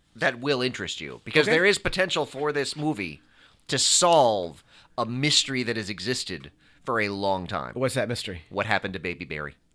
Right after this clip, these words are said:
Speaker 2: Okay. <laughs> If they brought Baby Barry back,
Speaker 1: <laughs>
Speaker 2: I would be, <laughs> I would be so happy.
Speaker 1: What happened to Baby Barry?
Speaker 2: Yeah, but I, I, I,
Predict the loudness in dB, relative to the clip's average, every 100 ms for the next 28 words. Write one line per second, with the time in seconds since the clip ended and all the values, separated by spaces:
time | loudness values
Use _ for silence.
0 | _ _ _ _ _ _ _ _ _ -20
1 | _ -6 0 0 0 -4 -8 -20 -20 _
2 | _ -20 -18 -14 -6 -4 0 0 0 -2
3 | -2 -2 2 4 4 4 4 2 0 0
4 | -6 -6 -12 0 0 2 -2 -6 -8 -8
5 | -10 -14 -20 _ -12 -6 -4 -4 -6 -8
6 | -6 -6 -4 -2 -4 -2 -2 0 -2 -4
7 | -8 -8 -8 -10 -12 -12 -12 -6 -4 -2
8 | -4 -6 -4 -2 -2